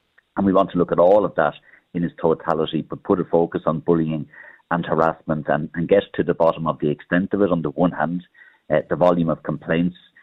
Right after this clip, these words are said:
and we want to hear from the H S E and get as much information from them as possible before the hearing, uh, and also get a sense of their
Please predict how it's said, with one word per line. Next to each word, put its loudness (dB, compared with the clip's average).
and 0
we 2
want 0
to -6
hear 2
from -8
the -4
H -2
S 2
E 4
and 0
get 0
as -6
much -2
information -4
from -6
them 0
as -8
possible -2
before 0
the -8
hearing, -6
uh, 0
and 0
also 2
get -2
a -6
sense -4
of -8
their 2